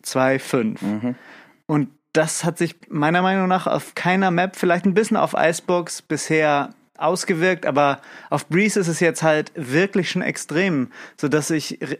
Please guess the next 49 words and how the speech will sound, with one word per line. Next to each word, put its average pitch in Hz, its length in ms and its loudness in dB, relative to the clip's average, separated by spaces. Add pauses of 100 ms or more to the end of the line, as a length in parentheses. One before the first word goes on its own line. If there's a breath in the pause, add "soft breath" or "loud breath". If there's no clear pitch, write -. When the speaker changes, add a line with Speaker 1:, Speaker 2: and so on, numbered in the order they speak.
(140)
Speaker 1:
richtig 214 320 2
oft 202 100 -2
das - 140 0
Gefühl 165 260 0
hatte, 175 240 2
ich - 320 -4
war 139 280 4
jetzt 175 260 0
genau 156 400 4
auf 185 100 0
dem 160 140 2
Gegner, 165 500 2
aber 143 240 2
habe 147 140 2
ihn 151 40 0
nicht 151 120 -2
gekillt. 180 420 0
Und 120 140 0
ich - 80 -6
dachte 147 240 -2
erst, 135 160 0
es - 100 -6
lag 143 240 2
an 135 80 0
mir, 165 220 2
aber 185 120 0
ich 135 140 -2
gl-, - 140 -8 (340 loud breath)
hab 170 160 0
ein 160 60 0
paar 151 160 2
Clips - 320 -2
gemacht 202 320 0
und 170 40 -2
ich, 147 220 -4
es - 140 -6
lag 160 320 2
oft - 400 -2
auch - 180 2
an 175 140 2
der 175 160 2
Waffe. 110 560 -4
Hast - 280 -8
du 160 40 -4
das 147 160 -2
auch 170 160 0
wahrgenommen? 208 480 0 (580 loud breath)
Speaker 2:
Ja, 135 460 2
also 139 580 2